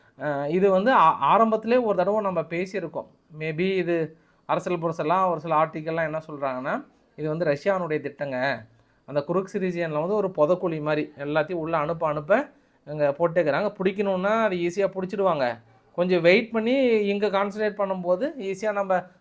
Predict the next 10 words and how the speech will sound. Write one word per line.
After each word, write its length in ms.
மத்த 140
பகுதியில 420
முன்னேறலான்றதுக்காக 640
தான் 380
அதை 40
வெயிட் 220
பண்ணியிருக்காங்கன்னா," 640
இவங்களும் 200
என்ன 200
பண்ணிட்டாங்க, 420